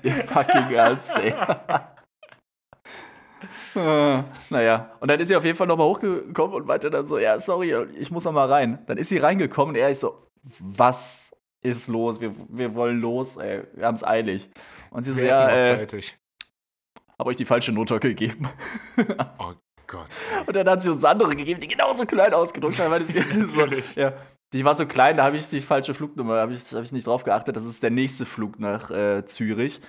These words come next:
Speaker 1: „Das
Speaker 2: Hm.
Speaker 1: hier ist euer Flug nach Zürich.“ Und da hat sie uns genau diese gleiche Briefmarke nochmal gegeben, so, „Okay, da, da steht eine andere Flugnummer drauf, I guess.“
Speaker 2: <laughs> I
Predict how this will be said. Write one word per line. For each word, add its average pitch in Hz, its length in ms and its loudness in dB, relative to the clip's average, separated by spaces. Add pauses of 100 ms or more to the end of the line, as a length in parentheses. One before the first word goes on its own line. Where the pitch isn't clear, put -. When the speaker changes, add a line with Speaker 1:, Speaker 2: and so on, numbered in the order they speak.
(240)
Speaker 1:
„Das 139 320 0
Speaker 2:
Hm. 135 80 -6
Speaker 1:
hier 117 100 -2
ist 110 220 -6
euer 110 200 0
Flug 101 240 -12
nach 101 160 -6
Zürich.“ 104 440 -4
Und 143 60 -8
da - 100 -2
hat 175 120 -2
sie 185 60 -4
uns - 180 -10
genau 156 240 2
diese 151 180 -2
gleiche 139 260 0
Briefmarke 120 440 0
nochmal 123 180 0
gegeben, 110 360 -2
so, 117 400 -4
„Okay, 131 240 -2
da, 127 260 0 (640)
da 107 160 0
steht 135 280 -2
eine 104 80 4
andere 196 400 0
Flugnummer 214 420 -4
drauf, 190 280 -2 (100)
I 139 200 0
guess.“ 127 500 -6 (540)
Speaker 2:
<laughs> - 600 -12
I 107 180 -12